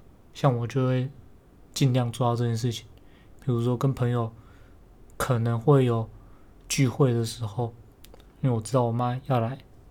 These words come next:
所以我就会排掉。我已经没什么朋友了，已经没什么休闲了，我还是尽量排掉。那我妈过来的时候找到我，但是呢，我妈就很不 care，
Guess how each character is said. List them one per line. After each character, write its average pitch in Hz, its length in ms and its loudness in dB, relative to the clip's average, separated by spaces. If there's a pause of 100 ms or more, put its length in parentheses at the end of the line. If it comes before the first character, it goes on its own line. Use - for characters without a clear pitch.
(420)
所 - 180 0
以 120 40 2
我 117 140 -2
就 127 120 -2
会 123 220 -2 (140)
排 120 140 -2
掉。 117 220 0 (880)
我 127 100 0
已 - 20 0
经 127 120 2
没 131 120 4
什 127 100 0
么 123 60 0
朋 127 240 -4
友 120 160 2
了， 110 180 -2 (720)
已 120 80 -4
经 131 120 0
没 131 160 2
什 131 120 0
么 117 240 -2
休 131 240 -2
闲 120 240 -4
了， 110 140 -6 (240)
我 123 80 -6
还 117 100 -2
是 127 140 0
尽 120 60 -4
量 127 200 2
排 120 200 -4
掉。 123 260 0 (1700)
那 131 120 2
我 117 60 4
妈 120 140 4
过 127 220 4
来 117 100 4
的 113 60 0
时 - 80 -4
候 120 100 0
找 117 220 0
到 123 160 4
我， 113 180 -2 (1400)
但 135 120 2
是 127 160 0
呢， 123 260 -2 (180)
我 120 80 -2
妈 120 200 0
就 127 140 2
很 120 100 0
不 - 120 -8
care， 113 320 -2